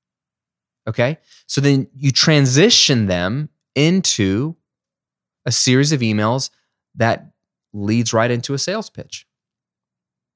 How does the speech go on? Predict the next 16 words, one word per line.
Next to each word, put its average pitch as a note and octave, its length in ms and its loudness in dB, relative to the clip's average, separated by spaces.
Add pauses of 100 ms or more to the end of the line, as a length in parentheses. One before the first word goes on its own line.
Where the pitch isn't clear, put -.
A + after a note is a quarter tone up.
(3000)
Okay? C3+ 220 -2 (840)
If D3+ 220 2
you, D#3 320 0 (500)
just D3+ 180 2
a E3+ 40 0
little D#3 220 2
plug F3+ 380 -2
for G2 200 0
you, G#2+ 120 0
if B2+ 120 -4
you C3+ 80 2
wanna C#3 420 0 (180)
know B2+ 420 0
specifically C#3+ 680 0
what A#2+ 340 2
that C3 320 -2